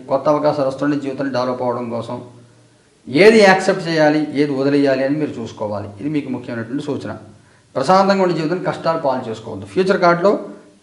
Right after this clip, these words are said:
Ten of Swords, పర్వాలేదు, జీవితంలో కొన్ని మార్పులు వస్తాయి తొందరలో. మీకు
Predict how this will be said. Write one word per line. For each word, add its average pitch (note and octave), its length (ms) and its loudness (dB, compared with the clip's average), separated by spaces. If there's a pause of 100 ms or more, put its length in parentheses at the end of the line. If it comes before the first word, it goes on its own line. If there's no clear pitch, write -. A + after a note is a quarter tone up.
Ten C3 120 2
of C3 100 0
Swords, G3+ 400 2 (260)
పర్వాలేదు, D#3 600 2
జీవితంలో D3 320 -2
కొన్ని C3 200 -2
మార్పులు C#3 300 0
వస్తాయి C3+ 260 -4
తొందరలో. B2 500 -6 (340)
మీకు B2 300 -6